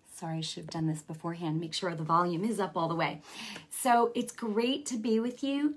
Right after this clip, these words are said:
tonight. And, you know, <sighs> we all know that there's so much chaos and sickness and fear and anxiety going on in the world today. And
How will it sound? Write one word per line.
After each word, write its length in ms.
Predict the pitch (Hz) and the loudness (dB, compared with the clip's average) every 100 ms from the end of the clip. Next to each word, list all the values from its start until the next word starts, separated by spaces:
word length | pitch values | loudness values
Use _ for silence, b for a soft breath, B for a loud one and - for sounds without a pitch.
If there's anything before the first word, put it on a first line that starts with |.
| - | -4
tonight. 480 | - 294 285 330 311 - _ _ _ _ _ - - | 2 4 6 6 4 -4 _ _ _ _ _ -18 -6
And, 400 | 233 226 226 220 - B B B B | 0 4 4 2 -6 B B B B
you 100 | 269 | 0
know, 400 | 277 277 277 277 - _ _ _ | 4 4 4 0 -8 _ _ _
<sighs> 340 | 262 - 226 | -2 -2 -2
we 220 | 269 269 - | -2 0 4
all 280 | 277 339 302 | 6 8 6
know 360 | 214 190 190 | 6 4 2
that 220 | 196 190 185 | 2 0 -2
there's 200 | 190 - | -2 0
so 300 | - 233 240 | 0 2 2
much 320 | 285 294 - B B B | 0 -2 -8 B B B
chaos 680 | - 254 226 175 165 - - | -4 0 2 2 0 -4 -6
and 160 | 196 180 | -4 -4
sickness 720 | - 262 247 196 165 160 - | -2 -2 -2 -2 -2 -4 -6
and 180 | 190 180 | -6 -8
fear 600 | - - 277 240 175 160 | -8 -2 0 2 0 -2
and 140 | 208 202 | -2 0
anxiety 840 | 190 175 226 226 240 214 170 165 B B B - | 0 -2 2 4 4 2 2 -4 B B B 0
going 380 | 240 247 240 - | 4 6 4 4
on 380 | 202 208 202 175 | 6 6 6 2
in 260 | 175 208 240 | 0 2 2
the 80 | 240 | 2
world 400 | 196 185 196 196 | 2 2 2 -2
today. 500 | 240 277 277 285 294 B B B B B | -4 -2 0 -2 -4 B B B B B
And 440 | 240 240 240 240 | 2 4 4 0